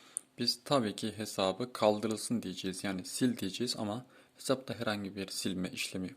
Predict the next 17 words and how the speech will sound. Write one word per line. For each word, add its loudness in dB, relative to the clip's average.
olmayacak. 0
Sadece 0
hesaptan -4
çıkmış -4
yapmış -6
olacağız. -2
Bu 4
hesabı 2
sil 2
dediğimde -2
bu 4
kurulu 4
Gmail'imizden 0
çıkış -2
yapmış -2
olacak. -4
Tekrar 2